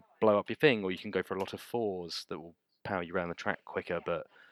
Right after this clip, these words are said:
uh, it's more likely you'll pull one of the, the ones that will make you explode. And yeah, I've been enjoying it. I don't think I'm,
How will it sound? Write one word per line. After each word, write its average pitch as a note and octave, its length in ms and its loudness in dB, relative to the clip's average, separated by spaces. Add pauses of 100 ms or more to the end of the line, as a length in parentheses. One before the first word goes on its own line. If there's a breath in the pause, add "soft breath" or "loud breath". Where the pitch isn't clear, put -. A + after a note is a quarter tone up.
(300 loud breath)
uh, E2+ 200 2
it's F2 120 -6
more F#2 160 0
likely F2 320 2
you'll F2 160 -4
pull G2 280 -4
one E2+ 140 0
of D#2+ 100 -8
the, E2 320 -2 (160)
the F#2 60 -4
ones E2+ 180 -2
that D2+ 80 -8
will D2 60 -12
make E2+ 200 -8
you E2 60 -4
explode. F2 480 2 (340 loud breath)
And A#2+ 240 -2 (160)
yeah, D#3 200 12
I've B2+ 120 8
been D#3+ 120 4
enjoying D3 320 6
it. E2 80 2
I G#2 60 6
don't B2 200 0
think B2+ 160 -6
I'm, A2+ 360 -4